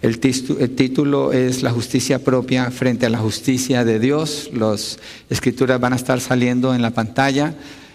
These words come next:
Mi recomendación es que usted tenga un, un cuadernito que dedica a la predicación, que sea su cuaderno. Y usted llena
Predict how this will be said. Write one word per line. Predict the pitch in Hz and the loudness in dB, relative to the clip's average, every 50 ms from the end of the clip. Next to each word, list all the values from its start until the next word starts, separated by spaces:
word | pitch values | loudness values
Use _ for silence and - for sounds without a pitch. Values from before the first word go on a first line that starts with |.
| - _ - | -10 _ -2
Mi | 127 | 0
recomendación | 113 117 117 - 113 113 110 107 113 107 - - 127 123 123 | 0 0 0 0 -2 -2 0 0 0 -2 0 0 0 0 0
es | 127 127 | 0 -2
que | - 120 | -4 -6
usted | - - 123 113 | -2 -2 -4 0
tenga | - 123 120 113 120 123 117 120 | 0 -2 0 0 -2 -2 -2 -4
un, | 135 120 113 - - - | -6 -6 -8 -8 -14 -4
un | - 147 147 | -2 -2 -2
cuadernito | 127 - 151 147 135 131 123 120 120 120 117 117 120 123 113 | 2 2 0 2 2 0 0 2 0 0 0 0 -2 -4 -2
que | - 131 117 | 0 0 2
dedica | 113 110 107 113 110 113 - 113 | 2 2 2 0 0 0 -4 -6
a | 110 - - 113 | -4 -4 -4 -4
la | 110 104 104 | -4 -4 -6
predicación, | - 104 101 98 98 98 - 92 - - - 101 101 - | -4 -4 -4 -4 -4 -6 -6 -10 -10 -8 -10 -12 -12 -10
que | - - 110 | -8 -8 -4
sea | - 127 123 120 | -2 -2 -2 -2
su | 120 - 120 | -2 -4 -6
cuaderno. | - - 113 107 104 104 98 95 92 101 92 127 - - - - - - - _ _ _ | -4 -2 0 0 2 0 0 -2 -4 -8 -12 -14 -18 -20 -20 -20 -20 -20 -20 _ _ _
Y | 110 104 101 107 | -4 -2 -2 -4
usted | 101 - - 113 117 | -6 -4 -4 -4 -2
llena | 104 107 107 107 104 104 104 104 117 | 0 0 -2 0 -2 -2 -4 -6 -8